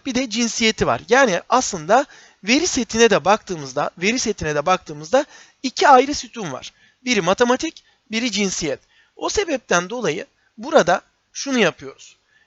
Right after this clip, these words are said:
Yani bağımlı değişken etkilenen durumda cinsiyetten etkileniyor. Buraya matematik, matematik notu, matematik notu yazıyorum. Devam ettiğimizde bağımsız değişkene geldiğimizde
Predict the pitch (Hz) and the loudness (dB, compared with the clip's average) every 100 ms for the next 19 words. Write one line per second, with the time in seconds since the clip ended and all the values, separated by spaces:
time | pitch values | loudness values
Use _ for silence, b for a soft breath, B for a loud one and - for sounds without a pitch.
0 | - 240 262 202 208 254 277 330 277 202 | 0 4 4 4 4 4 2 -2 -2 -2
1 | - 175 185 202 214 220 226 247 262 208 | -2 -4 -4 -4 -4 2 4 4 2 -2
2 | 160 139 156 180 170 196 226 233 - 240 | -10 -8 -8 -6 -6 -4 -2 -2 0 2
3 | 220 - 147 131 156 254 _ b b b | 0 -2 -8 -6 -6 -8 _ b b b
4 | - 247 254 - - 208 208 185 - 277 | 2 6 6 4 -4 -4 -2 -4 -4 -8
5 | - _ _ _ _ _ 185 214 269 254 | -10 _ _ _ _ _ 0 2 4 0
6 | 262 339 262 190 196 269 - 196 220 247 | 0 -4 -6 -6 -4 -6 -2 0 4 4
7 | 254 311 - 190 170 233 285 _ _ _ | 4 0 -12 -12 -10 -10 -12 _ _ _
8 | _ - 180 131 131 - _ _ _ _ | _ -2 -2 -2 -12 -20 _ _ _ _
9 | _ _ _ _ _ 185 247 349 370 269 | _ _ _ _ _ 4 4 4 0 -4
10 | - 175 151 - 160 - _ _ _ _ | -4 -6 -6 -2 -2 -4 _ _ _ _
11 | _ 175 214 240 - 294 285 269 - 202 | _ 4 6 6 2 -4 -2 -2 -2 -2
12 | 156 151 202 196 160 143 - 262 | 0 4 4 4 0 -4 2 2